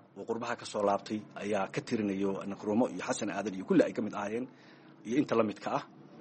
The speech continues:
Een, madaxda maanta joogta ilaa heer baarlamaan, waxaan is leeyahay ilaa boqolkiiba siddeetan, haddaysan ku dhoweyn ilaa toddobaatan, inay yihiin dad ka soo laabtay qurbaha. Ee, dadkaas oo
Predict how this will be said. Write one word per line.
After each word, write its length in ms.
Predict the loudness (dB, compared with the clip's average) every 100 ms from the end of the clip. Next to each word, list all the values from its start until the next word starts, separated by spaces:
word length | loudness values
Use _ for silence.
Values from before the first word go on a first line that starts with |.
| -16 -6
Een, 540 | 4 8 8 6 2 -2 -10 -12 -12 -12 -12 -12 -12 -14 6
madaxda 340 | 8 8 8 6
maanta 280 | 8 6 0
joogta 400 | -6 -6 -2 -4 -4 -16 -20 -20 -20 4
ilaa 180 | 6 8
heer 200 | 6 6
baarlamaan, 520 | 6 6 8 8 6 0
waxaan 160 | -8 -10
is 80 | 0
leeyahay 280 | 4 6 4 0
ilaa 140 | 0
boqolkiiba 460 | 2 0 -2 -4 -10
siddeetan, 440 | -10 -4 -2 -2 -4
haddaysan 320 | -4 -4 -4
ku 60 | -2
dhoweyn 240 | 0 0
ilaa 160 | 0 -2
toddobaatan, 500 | -2 4 4 4 -2
inay 140 | -2 0
yihiin 340 | 0 0 0 -2 -14 -12
dad 120 | -12 -4
ka 100 | -2
soo 160 | 0
laabtay 320 | -2 -4 -10
qurbaha. 420 | -8 -2 0 0 -2 -4 -20 -20 -20 -20 0
Ee, 480 | 2 4 4 4 0 2
dadkaas 400 | 0 4 6 6 4 -4
oo 240 | 6 6